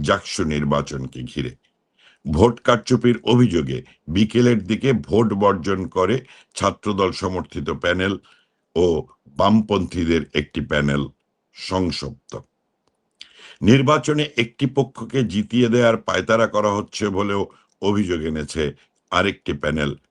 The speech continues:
সম্প্রীতির ঐক্য। জাকসু নির্বাচনের ব্যালট পেপার ছাপানো নিয়েও অভিযোগ। ছাত্রদলের অভিযোগ, জামায়াতের প্রতিষ্ঠান থেকে ছাপা হয়েছে ব্যালট। অপরদিকে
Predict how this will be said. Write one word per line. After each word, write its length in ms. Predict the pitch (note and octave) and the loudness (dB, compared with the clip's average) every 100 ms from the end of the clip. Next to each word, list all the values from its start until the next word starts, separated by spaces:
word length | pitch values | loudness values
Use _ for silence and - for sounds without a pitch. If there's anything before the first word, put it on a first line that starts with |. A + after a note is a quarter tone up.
| _ | _
সম্প্রীতির 800 | - G2 G2 - E2+ D2 C#2+ C#2+ - | -4 -2 -2 -2 -6 -6 -8 -8 -8
ঐক্য। 420 | D#2 - - B1 _ _ _ _ - - - - | -8 -8 -18 -18 _ _ _ _ -20 -20 -20 -4
জাকসু 380 | E2 A#2 - D#3 | 4 4 4 0
নির্বাচনের 720 | D3+ D3 C#3+ C#3+ C#3+ C#3 B2+ | 2 4 4 4 0 0 0
ব্যালট 380 | F2+ G#2 B2+ A2 _ | 2 2 2 0 _
পেপার 300 | B2+ A2+ B2 | -2 0 -2
ছাপানো 480 | - G2+ G#2 A2+ A2+ | -4 -6 -2 0 0
নিয়েও 380 | A2 G#2+ G#2+ - | 0 0 0 -2
অভিযোগ। 540 | E2 E2 E2+ E2+ B2+ - _ _ _ | -4 -2 -2 -4 -6 -12 _ _ _
ছাত্রদলের 680 | G#3 G#3 A#2+ B2 B2+ B2 | -2 0 0 2 2 4
অভিযোগ, 500 | A#2+ A#2 A#2+ B2+ A#2 | 2 2 2 0 0
জামায়াতের 580 | E2 F2+ G#2 A#2 A2+ A2+ | -2 -2 0 0 0 -4
প্রতিষ্ঠান 680 | - B2 A#2+ C3+ - F2+ E2 | -4 -6 -4 -6 -6 -8 -8
থেকে 300 | D2+ E2+ E2+ - _ - | -10 -6 -8 -8 _ -8
ছাপা 340 | G2+ E2+ F#2+ | -6 -2 -2
হয়েছে 380 | E2+ D#2+ D2 E2+ | 0 -2 -4 -6
ব্যালট। 400 | D2 D2+ C#2 - _ _ _ _ _ | -2 -2 -4 -8 _ _ _ _ _
অপরদিকে 680 | F#2 F2+ G#2+ F#2 G2 F#2+ D2+ | -2 0 -2 -2 -2 -2 -2